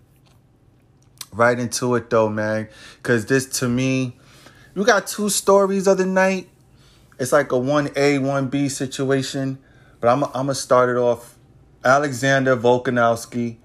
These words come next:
this and, and Max Holloway, the trilogy finally happened.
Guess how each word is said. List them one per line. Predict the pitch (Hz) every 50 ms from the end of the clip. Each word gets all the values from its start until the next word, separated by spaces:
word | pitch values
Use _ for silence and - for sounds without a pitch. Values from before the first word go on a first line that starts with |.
| _ _ _ _ _ _
this | - - 139 143 - - _ _ _ _ _
and, | - 123 123 123 117 - 123
and | 120 113 117
Max | 120 120 120 117 - -
Holloway, | - 120 117 117 117 113 113 113 113 110
the | 107 101
trilogy | - - - 139 131 123 123 117 113 117 117 113 113 110 - - _ _ _ - - _ - _ _ _ _ _
finally | - - - 131 127 127 123 123 120 120 120
happened. | 120 117 120 120 120 117 - - 120 117 113 113 113